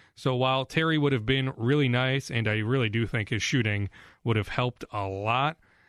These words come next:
they can somewhat afford missing on a guard because Marcus Carr is that good. Another guy that they'll likely swing and miss on from the Minnesota class of two thousand and nineteen is Matthew Hurt.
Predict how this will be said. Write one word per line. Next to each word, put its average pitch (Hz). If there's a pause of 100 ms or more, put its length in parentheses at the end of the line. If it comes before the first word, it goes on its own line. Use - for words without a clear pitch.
(220)
they 135
can 156
somewhat 202
afford 185
missing 165
on 156
a 139
guard 135
because 120
Marcus 120
Carr 104 (360)
is 110 (120)
that 104
good. 92 (160)
Another 143
guy 147
that 147
they'll 143
likely 143
swing 151
and 131
miss 135
on 147
from 131 (320)
the 113
Minnesota 135
class 139
of 131
two 151
thousand 139
and 127
nineteen 139
is 104
Matthew 117
Hurt. -